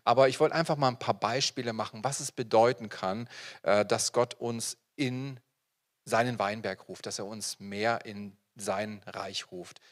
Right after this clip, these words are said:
All das, äh, kann es sein, aber es be-, fängt in der Regel mit Beziehung an. Es fängt mit Zweisamkeit ein, wo Gott eine Vision, eine, ein Herz oder ja, auch eine,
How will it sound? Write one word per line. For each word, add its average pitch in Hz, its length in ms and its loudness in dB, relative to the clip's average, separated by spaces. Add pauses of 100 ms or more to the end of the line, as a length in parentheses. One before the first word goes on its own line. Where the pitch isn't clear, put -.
(280)
All 147 160 6
das, - 380 0
äh, 123 240 -2 (100)
kann 117 180 0
es 113 160 -6
sein, 143 280 2
aber 143 160 0
es 143 140 -2
be-, 127 160 -10
fängt 175 440 -2
in 120 120 -10
der 104 120 -2
Regel 127 380 0 (260)
mit 123 180 -4
Beziehung 127 540 -2
an. 95 140 -6
Es 92 120 -6
fängt 131 440 -4
mit 113 320 -10 (160)
Zweisamkeit 113 720 0
ein, 107 240 -8
wo 101 80 -8
Gott - 320 2 (400)
eine 117 300 0
Vision, 139 760 2 (340)
eine, 104 520 -2
ein 107 140 -4
Herz - 720 0
oder 104 460 2 (200)
ja, 113 300 2
auch 107 260 2
eine, 104 440 -2